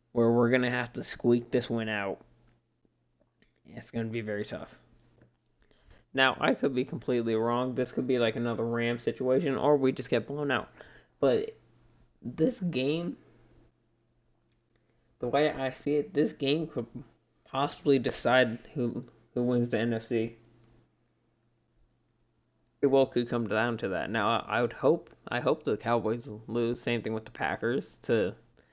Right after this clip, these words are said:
give us that cushion room. But I'm not gonna lie, the way both of them are playing, it's gonna be tough for someone to take them down. So,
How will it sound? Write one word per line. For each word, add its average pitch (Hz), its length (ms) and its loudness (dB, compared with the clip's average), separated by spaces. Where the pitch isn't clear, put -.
give 120 160 6
us 120 100 -4
that 104 240 2
cushion 123 320 2
room. 131 280 2
But 113 360 4
I'm 107 160 -6
not 127 180 0
gonna 143 160 -4
lie, 147 240 -4
the 127 160 0
way 135 300 2
both 131 240 -2
of - 60 -12
them 151 180 -4
are 135 100 -4
playing, 151 420 -4
it's - 140 -14
gonna 123 160 -4
be 120 140 -6
tough 120 280 0
for - 60 -20
someone 120 260 -2
to 117 60 -10
take 117 120 0
them 113 120 -4
down. 135 360 -2
So, 117 580 2